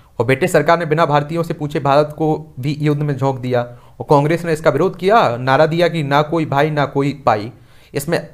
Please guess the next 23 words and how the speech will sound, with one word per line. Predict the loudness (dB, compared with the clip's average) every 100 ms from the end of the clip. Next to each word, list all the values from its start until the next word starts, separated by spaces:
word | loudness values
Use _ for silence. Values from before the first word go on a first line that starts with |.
| -10 0
इसमें | 0 0 -2 -2
इसने | -4 -2 -2
अपने | -2 -4 -4 -2
द्वारा | 2 2 2
शासित | 0 -2 -4
प्रांतों | -2 0 0 -2
के | -4
सभी | -2 -2 0
मंत्रिमंडलों | -2 -4 -4 -4 0 0 -2
से | -4 -8 -8 -20 -20 -4
त्यागपत्र | 2 2 0 -4 -2
दे | -2
दिया। | -2 -4 -6 -10 -20 -20 -20 _ _ -4
अब | 0
आप | 0
देखिए, | 0 -4 -4 -2
सरकारें | -2 0 0 0
गठित | -2 -4 -6
होने | -4 -2
का | -2
मतलब | -2 -4 -4
क्या | -6
है, | -6